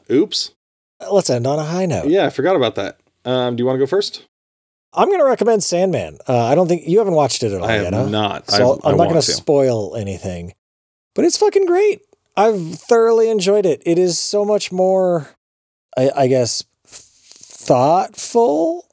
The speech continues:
Speaker 1: Mm-hmm.
Speaker 2: or, you know, it, it takes its time. Like, it's not, uh, you know, it's not striving for the next joke, the next punch, the next bit of action, the next s-, set piece.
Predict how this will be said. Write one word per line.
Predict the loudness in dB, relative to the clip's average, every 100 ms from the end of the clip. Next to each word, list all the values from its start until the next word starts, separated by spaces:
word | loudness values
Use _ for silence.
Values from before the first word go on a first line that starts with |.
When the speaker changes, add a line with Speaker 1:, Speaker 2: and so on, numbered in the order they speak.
| 0
Speaker 1:
Mm-hmm. | 2
Speaker 2:
or, | 4 2 2 0 -2 -6 _ _ _ -2
you | 0
know, | 2
it, | 0 2
it | -2
takes | 0 -2 -2
its | -4 -4
time. | -2 -2 -2 -4 -12 _ _ 0
Like, | 2
it's | 2 0
not, | 0 0 0 -2
uh, | 0 2 2 0 -2
you | -2 -2
know, | -2
it's | -2 0
not | -2 -2
striving | -2 0 0 -2
for | -4
the | -2
next | -2 -2 -2
joke, | 0 0 -2
the | -2
next | -2 -2
punch, | -4 -4 -2
the | -2
next | -2 0
bit | 0
of | 0
action, | 0 -2 -2 -4
the | -2
next | -2 -2 -6
s-, | -8 -6
set | -4 -6 -6
piece. | -6 -4 -4 -6